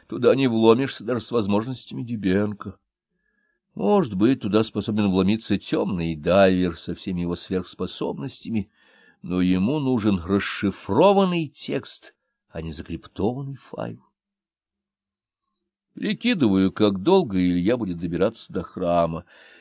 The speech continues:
Это зависит в первую очередь от мощности его машины. Если он мечтает о сто долларовой звуковой карте, то вряд ли она очень велика. Дряхлый Pentium два, а то и просто Pentium,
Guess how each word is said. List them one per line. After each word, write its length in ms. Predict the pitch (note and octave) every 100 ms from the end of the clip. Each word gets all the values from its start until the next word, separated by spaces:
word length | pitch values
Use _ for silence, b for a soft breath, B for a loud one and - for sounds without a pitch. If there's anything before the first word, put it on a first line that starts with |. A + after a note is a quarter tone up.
| b
Это 240 | - - D3+
зависит 440 | D3+ E3 D3 -
в 120 | -
первую 460 | - D3+ D3 D3 D3+
очередь 320 | C3+ C3+ B2+
от 160 | C3 C3
мощности 580 | C3 - C3+ C3 -
его 180 | C3 C3+
машины. 720 | B2 A2+ - - D3 F#2+ E2 _ b b b
Если 260 | - G2+ G2+
он 100 | G2
мечтает 480 | G2+ - - G#2 G#2
о 40 |
сто 240 | G2 - G#2+
долларовой 480 | G2 G#2+ G#2 G#2
звуковой 480 | G2 G2+ G2+ G#2+ G#2
карте, 640 | G2+ A2 A2+ B2 - - C3+
то 180 | -
вряд 280 | G#2 G2 G2+
ли 80 | G#2
она 100 | A2
очень 300 | A2 - A2
велика. 680 | A#2 C3 B2 - A2 F#2 F#2 _ _ _ _ _ _ _
Дряхлый 760 | - B2 G#3+ A#3+ A3 - G#3 F#3+
Pentium 840 | - E3 F3 E3+ C#3+ D3 D3 C#3
два, 420 | B2 B2+ B2+ B2 A2+
а 80 | G#2
то 120 | G#2
и 20 |
просто 340 | G2 G#2+ -
Pentium, 760 | G2 - A#2 D3 C#3 - C#3